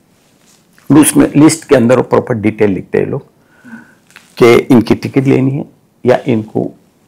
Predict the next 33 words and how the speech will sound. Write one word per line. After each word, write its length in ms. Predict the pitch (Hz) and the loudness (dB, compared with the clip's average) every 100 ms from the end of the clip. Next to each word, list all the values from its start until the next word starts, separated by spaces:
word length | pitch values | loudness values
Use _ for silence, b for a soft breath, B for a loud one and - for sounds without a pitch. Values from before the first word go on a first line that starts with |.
| _ | _
इसका 200 | 120 - | -6 -6
कर्ज 400 | 143 - 117 117 | -2 0 0 -4
चुकाना 420 | - - 92 87 - | -12 -10 -8 -8 -8
है, 180 | 147 | -8
इसका 400 | 208 - - - | -10 -12 -8 -8
debt 360 | 104 120 - - | -4 -4 -4 -8
पे 220 | - 104 | -4 -4
करना 240 | - 101 147 | -2 -6 -6
है 100 | - 127 | -4 -2
या 80 | |
इनको 200 | 113 127 | -2 -2
financial 480 | 131 - 98 123 - - | -2 -2 -2 0 0 0
issue 240 | 120 - | -4 -4
है। 140 | - - _ _ _ b b b - | -10 -12 _ _ _ b b b -6
तो 140 | - - | -4 -4
according 380 | - 185 180 143 | 0 2 2 2
that 160 | 143 | 0
फिर 180 | - 147 | 0 -2
हम 220 | 104 120 | 0 -2
लोग 180 | 113 - _ | -4 -6 _
वो 80 | 131 | 0
list 360 | 104 143 143 - | 2 2 0 -4
के 120 | 127 | -2
मुताबिक 500 | 98 - - 110 104 | -2 -2 -6 -6 -6
बैठ 180 | 101 101 | -6 -6
के 160 | - | -6
हम 200 | 107 98 | -6 -6
लोग 140 | 95 - _ _ | -8 -10 _ _
इसके 200 | 143 - | -20 -10
ऊपर 120 | 104 - | -6 -6
plan 320 | - 127 147 | -6 -6 -6
करते 300 | - - | -12 -12
हैं 80 | 110 | -14